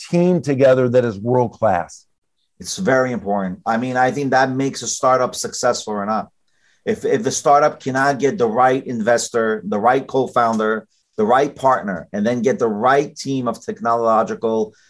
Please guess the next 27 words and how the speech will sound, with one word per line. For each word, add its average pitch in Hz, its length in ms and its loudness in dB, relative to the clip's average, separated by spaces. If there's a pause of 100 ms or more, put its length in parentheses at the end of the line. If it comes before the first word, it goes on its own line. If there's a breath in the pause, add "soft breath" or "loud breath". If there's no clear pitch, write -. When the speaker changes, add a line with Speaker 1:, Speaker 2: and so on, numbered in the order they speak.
Speaker 2:
uh, 107 340 6
you 117 100 -4
know, 110 120 -2
individuals 110 640 -2
who 104 160 -2
know 117 140 0
what 135 240 0
they're 123 120 -2
doing, 107 400 -2
who 92 140 -4
are 98 60 0
experienced 127 500 -6
with 113 140 -8
what 107 180 -2
they're 101 120 0
doing, 98 300 -4 (240 soft breath)
you 120 140 0
will 151 160 2
have 131 260 2
delays 113 420 0
and 113 100 -2
you 120 80 -6
will 117 120 0
have 110 280 2
failures. 123 360 2
I 110 60 -2
mean, 113 300 -4